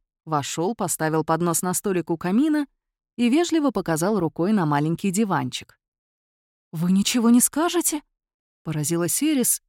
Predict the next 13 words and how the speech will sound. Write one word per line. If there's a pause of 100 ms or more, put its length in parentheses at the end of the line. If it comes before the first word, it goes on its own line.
и
воинственно
плюхнулась
на
диван. (420)
Сосед
сел
рядом,
довольно
близко
по
меркам
общества,